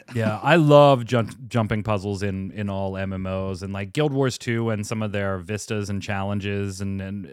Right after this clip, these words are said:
Speaker 2: I love the way they're done there. Guild Wars two, the, the control just does it really well. Final Fantasy fourteen has never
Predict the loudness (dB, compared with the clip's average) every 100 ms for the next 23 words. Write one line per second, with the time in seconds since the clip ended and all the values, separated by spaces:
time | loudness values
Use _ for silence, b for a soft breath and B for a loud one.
0 | -6 -4 -2 0 2 2 2 0 -4 -6
1 | -6 -4 -4 -4 -4 -4 -4 -4 -4 -6
2 | -4 -2 -2 -4 -4 -4 -2 -4 -4 -6
3 | -6 -8 -10 -4 -2 -2 -2 -6 -6 -6
4 | -6 -6 -6 -6 -6 -4 -6 -10 _ _
5 | _ _ _ _ _ _ -4 -4 -2 -2
6 | 0 -2 -6 -4 -4 -4 -4 -4 -2 0
7 | 0 2 4 4 4 2 0 -2 -2 -2
8 | -6 -10